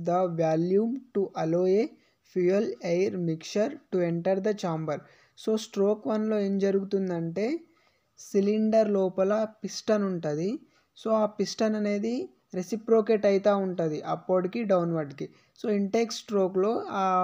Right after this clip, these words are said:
పిస్టన్ అనేది సిలిండర్ లోపల బాటమ్‌కి వెళ్ళిపోతుంది. డౌన్‌వర్డ్స్‌కి మూవ్ అయ్యి సిలిండర్ యొక్క బాటమ్‌కి వెళ్ళిపోతుంది. బాటమ్‌కి వెళ్ళిపోయినప్పుడు సిలిండర్ లోపల వాల్యూమ్ అనేది ఇంక్రీజ్ అవుతుంది. So,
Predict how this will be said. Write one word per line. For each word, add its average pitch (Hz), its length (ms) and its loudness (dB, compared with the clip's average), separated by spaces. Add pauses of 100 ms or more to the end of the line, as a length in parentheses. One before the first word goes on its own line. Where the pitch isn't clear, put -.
పిస్టన్ 214 440 -4
అనేది 202 360 0 (360)
సిలిండర్ 208 540 2
లోపల 202 360 2 (500)
బాటమ్‌కి 208 800 2
వెళ్ళిపోతుంది. 185 680 0
డౌన్‌వర్డ్స్‌కి 190 720 0
మూవ్ 185 260 0
అయ్యి 220 200 2 (380)
సిలిండర్ 202 440 2
యొక్క 190 240 2
బాటమ్‌కి 208 600 2
వెళ్ళిపోతుంది. 165 600 -2 (400)
బాటమ్‌కి 196 500 2
వెళ్ళిపోయినప్పుడు 185 760 0 (340)
సిలిండర్ 202 500 2
లోపల 196 340 2 (100)
వాల్యూమ్ 202 460 2
అనేది 196 320 0
ఇంక్రీజ్ 202 420 0
అవుతుంది. 160 380 0
So, 214 180 -4